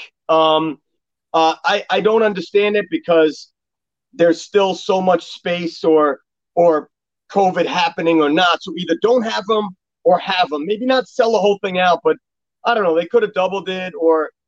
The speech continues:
I don't wanna, I don't wanna say anything that's gonna get someone all in an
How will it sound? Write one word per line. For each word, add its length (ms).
I 60
don't 120
wanna, 200
I 60
don't 100
wanna 140
say 140
anything 300
that's 160
gonna 180
get 180
someone 400
all 220
in 60
an 100